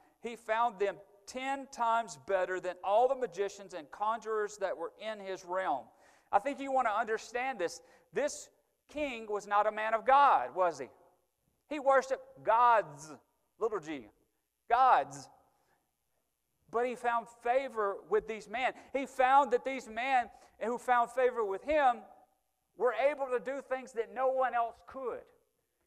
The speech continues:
See, when it came down to it, these gods that he worshiped over here were no, of no comparison with Almighty God. Amen? When the world tries to find everything is acceptable and okay and all these other things,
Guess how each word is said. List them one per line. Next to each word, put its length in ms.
See, 160
when 160
it 80
came 260
down 360
to 260
it, 180
these 240
gods 460
that 140
he 120
worshiped 440
over 200
here 220
were 140
no, 240
of 160
no 160
comparison 680
with 260
Almighty 600
God. 340
Amen? 400
When 160
the 80
world 500
tries 260
to 120
find 320
everything 440
is 100
acceptable 640
and 120
okay 520
and 100
all 180
these 180
other 200
things, 400